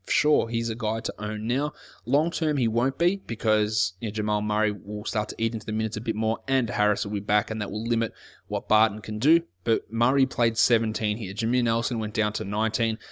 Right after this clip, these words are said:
Barton straight back in, played thirty-three.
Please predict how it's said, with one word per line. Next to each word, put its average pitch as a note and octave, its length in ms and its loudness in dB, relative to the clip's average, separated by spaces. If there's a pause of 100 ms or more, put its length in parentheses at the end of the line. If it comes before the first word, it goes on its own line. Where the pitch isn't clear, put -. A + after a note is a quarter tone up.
(260)
Barton A#2+ 320 4
straight A2 320 2
back - 240 -2
in, G#2+ 180 -2 (160)
played A#2 300 2
thirty-three. G2+ 640 -4